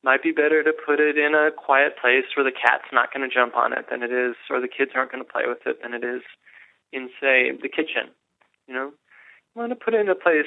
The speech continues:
where there's a little bit of peace and quiet, where you can sit with it and, and have that internal experience that you recognized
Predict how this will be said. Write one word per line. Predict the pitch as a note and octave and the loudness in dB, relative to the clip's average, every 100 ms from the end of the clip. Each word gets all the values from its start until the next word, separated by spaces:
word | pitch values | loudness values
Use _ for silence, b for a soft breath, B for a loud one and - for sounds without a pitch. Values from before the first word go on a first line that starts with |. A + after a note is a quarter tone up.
| - | 0
where | D#3 C#3+ C#3 | 2 4 4
there's | C#3+ C3+ - | 2 2 -2
a | C#3+ | 2
little | D3+ D3 | 4 4
bit | C#3+ | 4
of | C3 | 0
peace | - C3+ - | -2 -4 -4
and | C3+ | -10
quiet, | - B2+ A2+ A#2 - | -2 4 6 4 2
where | B2+ B2+ | 2 4
you | B2+ B2+ | 2 -4
can | B2+ B2 - | -8 -8 -2
sit | C3+ | 0
with | C3+ - | -2 0
it | B2 A#2+ | 0 0
and, | A2+ G#2+ B B B | -4 -12 B B B
and | C3+ B2+ | -4 -2
have | - - C#3 C3 - | 0 4 4 4 2
that | B2 | 2
internal | B2 A#2+ - A#2+ A#2 | 2 -2 -4 -4 -4
experience | C3 - - B2+ A#2 - | -6 -10 -2 -2 -2 -8
that | |
you | D3+ | -6
recognized | D3 A#3 E3+ C3+ B2 B2 - | 0 0 0 2 4 2 -4